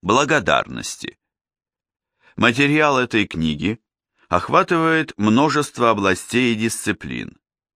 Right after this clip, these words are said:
а также работы многих выдающихся учёных. Я бы хотел поблагодарить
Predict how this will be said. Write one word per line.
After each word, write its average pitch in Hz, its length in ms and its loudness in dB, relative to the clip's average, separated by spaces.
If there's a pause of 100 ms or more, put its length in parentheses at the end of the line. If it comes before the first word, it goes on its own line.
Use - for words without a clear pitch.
(280)
а 78 120 -2
также 98 720 2
работы 95 520 0
многих 90 480 0
выдающихся 87 680 -2
учёных. 80 560 -4 (1000)
Я 156 160 2
бы 165 140 -2
хотел 147 400 0
поблагодарить 107 880 -2